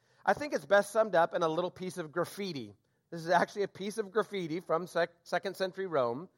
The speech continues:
<clears throat> I don't know how well you can say it, but it's called Alexamenos Worships God. And it's a crude drawing, it's graffiti, but in it a Roman boy is shown worshiping a crucified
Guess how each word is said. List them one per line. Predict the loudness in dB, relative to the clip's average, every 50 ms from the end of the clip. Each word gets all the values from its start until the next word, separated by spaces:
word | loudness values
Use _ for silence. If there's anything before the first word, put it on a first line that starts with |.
| _ _ _ _
<clears throat> | _ _ _ -20 -10 -6
I | -6 -4 -4 -4 -8 -8 -12 -16 _ _ _ _ _ _ _ _ _ _ _ _ _ _ -8 -4
don't | 0 2
know | 4 4
how | 4 4
well | 4 2
you | 0 -2
can | -6 -6
say | -2 0 0 0
it, | 0
but | -4
it's | -8 -10
called | -2 2 4 6 6 6 4 2 2
Alexamenos | 4 4 4 4 2 0 -2 2 4 4 4 4 2 2 0 -6 -14
Worships | -6 -2 2 2 2 2 2 -2 -4 -6 -6 -10 -20 -20 -20 _ _ _ _ -2
God. | 2 4 4 6 4 2 0 -4 -6 -12 _ _ _ _ _ _ _ _ _ _ _ 2
And | 2 2
it's | 2 0 -4
a | -10
crude | -6 -4 -2 -2 -2 -2
drawing, | 2 4 6 6 6 6 2 0
it's | -4 -8 -8
graffiti, | -10 -10 -10 -6 -6 -6 -6 -6 -6 -4 -2
but | -2 -2 0
in | 0 0 0
it | 2 2
a | 2 2
Roman | 4 6 6 6 6 4 0 0 0
boy | 0 0 2 2 2 2 2 0 -2 -6 _ _ _ _ _ _ _ _ _ _ _ _ _ _ _ _ _ _ _ _ _ -10
is | -8 -8 -8
shown | -2 2 6 8 8 8 8 6 2 2
worshiping | 4 4 6 4 4 0 -6 -6 -4 -4 -2 -2
a | -2 -4
crucified | -4 -4 -2 -2 0 0 -2 -4 -6 -2 0 2 4 6 6 4 4 2 -2